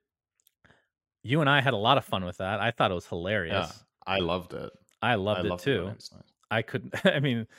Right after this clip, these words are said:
Speaker 1: I can understand why some people would be annoyed, but I think, uh, if you play around with it correctly, it, it can be, it can make it a positive.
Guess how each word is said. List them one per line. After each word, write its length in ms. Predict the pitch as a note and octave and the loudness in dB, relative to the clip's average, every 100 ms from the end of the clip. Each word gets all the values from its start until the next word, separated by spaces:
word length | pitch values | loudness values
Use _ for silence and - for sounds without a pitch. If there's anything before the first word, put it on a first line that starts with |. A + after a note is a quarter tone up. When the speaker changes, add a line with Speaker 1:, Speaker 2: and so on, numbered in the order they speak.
| - - | -8 -2
Speaker 1:
I 100 | B2+ | 0
can 100 | F3+ | 2
understand 300 | D#3+ E3 C#3 | 2 0 0
why 80 | A#2+ | 0
some 180 | D#3 C#3 | -2 -4
people 200 | C3 A2+ | -6 -4
would 80 | |
be 100 | G#2+ | -4
annoyed, 380 | G2+ A2 A#2+ G2 | -4 -2 0 0
but 200 | F2+ F#2+ | -4 -4
I 100 | G#2+ | -6
think, 360 | - A2+ G2+ - | -4 -6 -6 -4
uh, 340 | F#2 F2+ F2 - | -4 -4 -6 -10
if 140 | G#2+ | -12
you 60 | A2+ | -8
play 220 | - A#2 | -2 -2
around 280 | G2+ G#2 G#2 | 0 -2 -4
with 100 | F#2 | -6
it 100 | F2 | -10
correctly, 500 | - F#2+ F#2+ - F2+ | -6 -4 -4 -6 -8
it, 100 | - _ | -10 _
it 100 | G2+ | -14
can 140 | A2+ F#2 | -12 -10
be, 240 | F2+ F2+ | -10 -12
it 320 | - _ - | -14 _ -10
can 80 | B2+ | -4
make 140 | G#2+ G#2+ | -4 -4
it 60 | |
a 40 | F#2+ | -6
positive. 520 | G2+ F#2+ F2+ F#2 | -4 -6 -6 -10